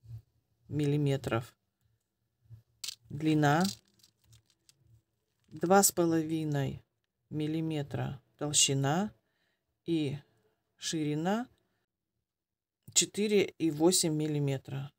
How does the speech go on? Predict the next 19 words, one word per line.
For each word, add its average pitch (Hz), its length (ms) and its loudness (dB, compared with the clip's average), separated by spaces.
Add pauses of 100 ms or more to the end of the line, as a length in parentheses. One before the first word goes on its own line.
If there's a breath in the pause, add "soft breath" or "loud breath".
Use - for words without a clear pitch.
(120)
Вот 160 160 -14
такие 180 300 -2
достаточно 175 560 -2
миниатюрные. 151 840 0 (640 soft breath)
Можно 165 320 -2
купить 151 380 -2
две, 196 260 4
четыре 196 500 2
или 156 140 -2
шесть - 580 0 (440)
штучек. - 600 -4 (2000)
Вот 170 180 -4
про 196 160 4
эти 185 160 2
еще 165 220 0
хочу 147 280 -4
вам 139 220 0 (380)
сказать, 160 400 0
что 131 480 2